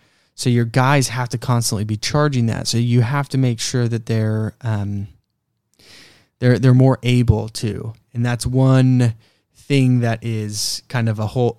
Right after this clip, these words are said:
you know, holding me back on a lot of that is, are they able to charge that and keeps that, keep that, you know, battery consistently charged? Um, now,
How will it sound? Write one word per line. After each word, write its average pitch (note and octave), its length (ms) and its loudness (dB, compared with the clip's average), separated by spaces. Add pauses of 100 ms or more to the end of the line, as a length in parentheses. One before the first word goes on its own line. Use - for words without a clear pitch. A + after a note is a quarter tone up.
you A2+ 180 0
know, G#2 160 0
holding A#2+ 320 2
me B2+ 140 4
back A#2 320 0
on A2+ 80 0
a G#2+ 80 -2
lot A2+ 160 -2
of A2+ 80 0
that A2 180 -2
is, G#2+ 220 -4
are A#2+ 160 0
they A2+ 120 0
able A#2+ 340 -2
to A#2 100 -4
charge A2+ 420 -2
that A2+ 140 0
and G2+ 120 -6
keeps A2+ 300 -4
that, A2+ 280 -6
keep A#2 240 -8
that, A2 420 -8 (480)
you B2 120 -6
know, G#2+ 120 -2
battery A#2+ 480 -2
consistently A#2 840 0
charged? G#2+ 720 -4 (2500)
Um, A2+ 640 -2 (1700)
now, B2+ 480 2